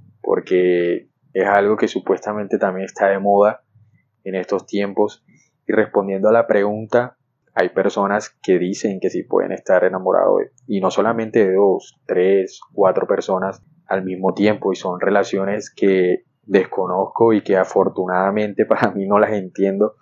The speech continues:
pero bueno, si hay personas que lo viven, lo sienten a pleno, pues nada más que desearles que lo disfruten. La verdad, a mí nunca me ha pasado que me haya enamorado de dos personas a la vez,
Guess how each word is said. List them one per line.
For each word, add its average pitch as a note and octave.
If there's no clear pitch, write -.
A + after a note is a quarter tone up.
pero G2
bueno, G2
si F#2+
hay F2+
personas G2+
que G#2+
lo F#2+
viven, G2+
lo F#2+
sienten G2
a G2+
pleno, F#2+
pues F#2
nada F#2+
más G2
que G2+
desearles F#2+
que G2+
lo F#2+
disfruten. F#2+
La G#2+
verdad, A2
a G2+
mí C3
nunca B2
me C3+
ha C3
pasado D3+
que -
me G#2
haya G#2+
enamorado A2
de A2+
dos G#2+
personas A#2+
a A#2
la G2+
vez, A#2+